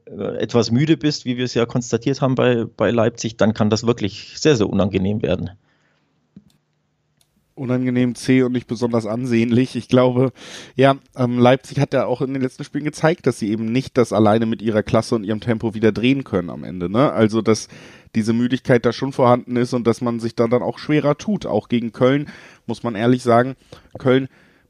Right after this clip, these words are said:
Speaker 2: hat am letzten Wochenende vier null gegen Leverkusen verloren, bevor es gegen Leipzig ging. Die haben ja gut vorgemacht, wie ein Team
Speaker 1: Mhm.
Speaker 2: mit einer ähnlichen Qualität im Kader eine Mannschaft wie Köln auseinanderspielen kann, die da eigentlich mit drei ungeschlagenen Spielen in Folge sogar vielleicht in der besten Form der Liga war, äh,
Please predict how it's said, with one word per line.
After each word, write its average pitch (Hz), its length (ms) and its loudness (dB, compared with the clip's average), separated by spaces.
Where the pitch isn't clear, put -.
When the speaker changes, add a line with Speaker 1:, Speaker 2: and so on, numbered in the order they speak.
Speaker 2:
hat - 300 -2
am 113 160 0
letzten 113 480 0
Wochenende 120 480 -2
vier 135 260 -2
null 123 220 0
gegen 120 240 -2
Leverkusen 139 500 0
verloren, 98 320 -2
bevor 104 220 0
es 104 100 -2
gegen 104 180 0
Leipzig 101 360 2
ging. 120 180 -2
Die 113 100 4
haben 117 120 2
ja 123 80 0
gut 127 240 -10
vorgemacht, 143 580 0
wie 117 140 0
ein 113 60 -4
Team 135 220 -2
Speaker 1:
Mhm. 104 440 2
Speaker 2:
mit 151 100 -4
einer 110 300 -2
ähnlichen 127 400 0
Qualität 117 500 0
im 117 120 -6
Kader 117 400 4
eine 123 220 0
Mannschaft 120 400 -2
wie 113 40 -4
Köln 123 280 0
auseinanderspielen 113 840 -2
kann, 110 240 0
die 117 100 0
da 104 120 4
eigentlich 113 380 0
mit 110 160 -8
drei 113 280 4
ungeschlagenen 113 580 -6
Spielen 117 300 -2
in 110 80 -4
Folge 123 340 -2
sogar 113 220 0
vielleicht 110 300 -2
in 107 100 -6
der 110 80 2
besten 110 320 -2
Form 117 260 0
der 107 80 6
Liga 127 320 2
war, 110 160 2
äh, 101 240 4